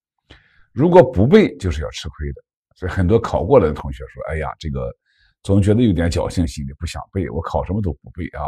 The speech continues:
这个地方你老说背，你说的我都不同意，哎，但是后来发现不背就不行。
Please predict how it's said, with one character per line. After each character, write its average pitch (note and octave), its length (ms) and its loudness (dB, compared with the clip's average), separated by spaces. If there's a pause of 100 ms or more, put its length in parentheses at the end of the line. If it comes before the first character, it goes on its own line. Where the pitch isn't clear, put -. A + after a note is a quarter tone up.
(140)
这 G#2 100 -10
个 G2 60 -8
地 D#2+ 120 -10
方 D2 180 -8
你 D#2 60 -8
老 D2+ 100 -8 (100)
说 E2+ 120 -10
背， B2 260 -6 (440)
你 D#2 80 -10
说 A2 220 -2
的 G2 80 2
我 C#2+ 80 -2
都 F#2+ 80 -4
不 F2+ 80 -4
同 - 280 -12
意， A#2+ 240 0
哎， D2+ 260 -4
但 F#2 120 -2
是 E2 100 -6
后 G2+ 180 -4
来 D2+ 140 -2
发 D2+ 140 -8
现 C#2 200 -12
不 D2+ 80 -18
背 D#2+ 140 -10
就 B1 120 -14
不 - 120 -20
行。 - 180 -20